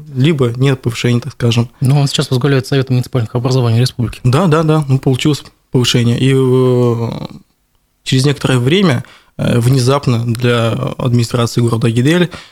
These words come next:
Speaker 1: э, попросили Фаиса Ефасовича подать в отставку. Попросили. Все были в шоке, и он, и я, и все-все. И при этом ему не предложили никакого места, то есть никакую должность. Просто уходишь в отставку, на пенсию,
Speaker 2: Мгм.
Speaker 1: и всё.
Speaker 2: То есть это было условие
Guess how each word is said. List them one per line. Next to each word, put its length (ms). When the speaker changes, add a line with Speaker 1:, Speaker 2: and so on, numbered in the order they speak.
Speaker 1:
э, 220
попросили 500
Фаиса 300
Ефасовича 800
подать 260
в 140
отставку. 500
Попросили. 540
Все 200
были 160
в 60
шоке, 380
и 100
он, 320
и 120
я, 220
и 120
все-все. 560
И 480
при 120
этом 220
ему 280
не 200
предложили 800
никакого 460
места, 420
то 140
есть 160
никакую 260
должность. 460
Просто 300
уходишь 240
в 60
отставку, 440
на 80
пенсию, 400
Speaker 2:
Мгм. 80
Speaker 1:
и 60
всё. 380
Speaker 2:
То 60
есть 140
это 120
было 180
условие 380